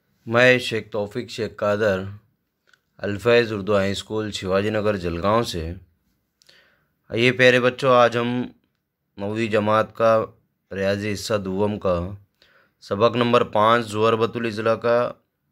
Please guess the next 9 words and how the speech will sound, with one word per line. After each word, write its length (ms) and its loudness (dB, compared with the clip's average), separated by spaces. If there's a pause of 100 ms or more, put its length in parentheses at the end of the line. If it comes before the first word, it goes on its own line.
(1160)
एक 240 0
मसला 420 4
है 220 2
कि 160 -12
मुसल्लस 640 -2
के 300 -4
दो 240 -2
ज़िलों 360 -4
के 120 -12